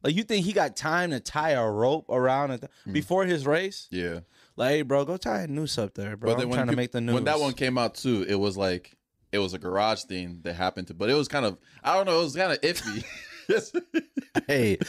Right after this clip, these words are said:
Speaker 1: that shit not funny, but them boys know what they was doing.
Speaker 2: <laughs> It, it looked like the garage thing that you pull down.
Speaker 1: Yeah, but it was a noose though, for sure.
Speaker 2: I,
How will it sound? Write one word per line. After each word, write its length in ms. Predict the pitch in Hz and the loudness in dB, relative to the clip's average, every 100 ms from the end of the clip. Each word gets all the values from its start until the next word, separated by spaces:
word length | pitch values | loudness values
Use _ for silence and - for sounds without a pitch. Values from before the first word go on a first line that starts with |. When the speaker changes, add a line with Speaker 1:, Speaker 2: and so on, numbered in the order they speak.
| - - - - - - _ - - _ - | -4 -6 -8 -20 -20 -20 _ -20 -20 _ -4
Speaker 1:
that 200 | 165 233 | -2 -2
shit 200 | 277 226 | -4 -2
not 260 | 208 190 175 | 0 0 2
funny, 240 | 196 196 | 0 0
but 180 | 170 170 | -2 -2
them 140 | 247 | 0
boys 280 | 233 220 175 | 2 2 2
know 120 | 175 | 2
what 140 | 180 180 | 2 4
they 120 | 175 | 2
was 200 | 160 123 | 2 2
doing. 340 | 147 143 160 - | 4 4 2 -6
Speaker 2:
<laughs> 60 | - - - - - 135 - 151 - | -16 -18 -10 -10 -4 -4 -2 -6 -4
It, 120 | 110 - - | -6 -6 -4
it 100 | 127 | 0
looked 180 | 135 170 | 2 2
like 140 | 160 156 | 0 0
the 80 | |
garage 460 | 127 123 135 160 147 - | 0 2 4 2 0 0
thing 300 | 113 95 98 | 2 2 2
that 180 | 95 92 | 0 0
you 120 | 101 | -4
pull 260 | - 123 113 | -2 0 2
down. 360 | 120 110 87 123 | 2 2 0 -2
Speaker 1:
Yeah, 380 | 202 185 117 87 - _ | 0 2 0 -6 -20 _
but 180 | 117 143 | -2 2
it 20 | 156 | 2
was 140 | 131 | 2
a 40 | |
noose 300 | 131 127 104 | 0 0 -2
though, 280 | - 101 110 - _ - _ | -4 -6 -6 -16 _ -20 _
for 100 | 156 | -2
sure. 380 | 151 143 98 113 _ _ _ - | 0 0 0 -4 _ _ _ -2
Speaker 2:
I, 180 | 135 | -2